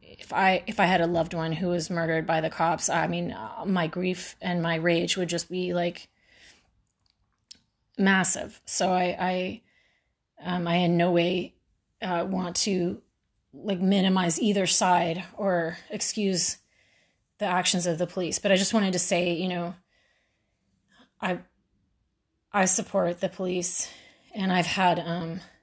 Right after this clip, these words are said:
in general, and I've had some awesome support and assistance from police as a single woman, you know, throughout my life. So, um,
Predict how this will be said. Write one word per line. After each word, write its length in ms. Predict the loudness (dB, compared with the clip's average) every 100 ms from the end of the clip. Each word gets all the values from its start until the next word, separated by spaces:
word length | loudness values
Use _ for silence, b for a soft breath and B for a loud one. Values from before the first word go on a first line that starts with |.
| -6
in 140 | -2
general, 380 | 0 0 0 -2
and 180 | 0 0
I've 180 | 0
had 360 | -2 -4 -6 -8 b b b b b b b _ _ _ _ -4
some 560 | -2 -2 -4 -4 -8 -14 -6
awesome 680 | -4 -2 -2 -2 -2 -4 -2
support 560 | -2 -2 -2 -2 0
and 140 | -2 0
assistance 560 | 0 0 -2 -4 -6
from 180 | -6 -6
police 500 | -6 -6 -2 0 0
as 280 | -2 -4 -2
a 60 | 0
single 420 | 0 2 2 2
woman, 460 | 0 -2 -4 -8 -12 _
you 120 | -8
know, 240 | -6 -8 -10 _ b b b b b -4
throughout 220 | -2 0
my 160 | 0 0
life. 260 | -2 -2
So, 400 | 0 0 0 -4 b b b b b -8
um, 380 | -4 -4 -4